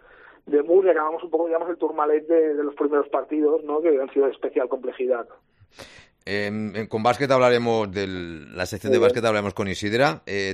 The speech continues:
Speaker 2: tema balonmano, el equipo lleva tres victorias y un empate consecutivo. Además, empate importante ante el Samboy, Cooperativa de Samboy, veinticuatro veinticuatro.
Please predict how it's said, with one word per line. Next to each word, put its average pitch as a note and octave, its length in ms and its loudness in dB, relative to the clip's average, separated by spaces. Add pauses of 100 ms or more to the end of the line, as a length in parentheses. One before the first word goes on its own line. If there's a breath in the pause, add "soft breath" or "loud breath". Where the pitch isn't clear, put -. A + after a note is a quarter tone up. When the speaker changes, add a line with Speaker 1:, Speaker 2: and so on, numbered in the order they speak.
Speaker 2:
tema B2 800 2
balonmano, B2+ 640 2
el A2+ 100 0
equipo A2+ 800 2
lleva G2+ 300 0
tres G#2+ 400 -2
victorias G2+ 640 -2
y G2+ 40 -4
un G2+ 100 -4
empate G2 340 -4
consecutivo. G2+ 720 -4 (320 loud breath)
Además, G2 320 -2
empate G#2 320 -2
importante G#2+ 540 -2
ante G2+ 380 -2
el F#2 220 -4
Samboy, F#2 400 -4
Cooperativa G2 360 -2
de F2+ 60 -2
Samboy, G2 260 -4
veinticuatro F#2+ 400 -4
veinticuatro. G#2 640 -2